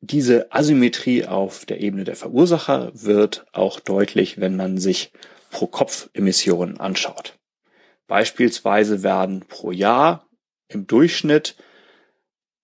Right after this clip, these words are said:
zweiundzwanzig Tonnen C O zwei in Nordamerika verursacht.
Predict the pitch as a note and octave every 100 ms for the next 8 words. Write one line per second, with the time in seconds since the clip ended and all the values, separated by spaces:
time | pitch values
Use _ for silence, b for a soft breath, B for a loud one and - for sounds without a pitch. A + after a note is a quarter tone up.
0 | _ _ - - A2+ B2+ A#2+ G#2+ G#2+ -
1 | G#2+ G#2 - - G#2 G#2 G2+ - F#2+ F#2+
2 | - - F#2 F#2+ G2+ G2 _ _ - G2
3 | F#2 - - F#2 F#2+ - F#2 F2+ F#2 F#2
4 | F2+ - - _ - - F2 - - -
5 | -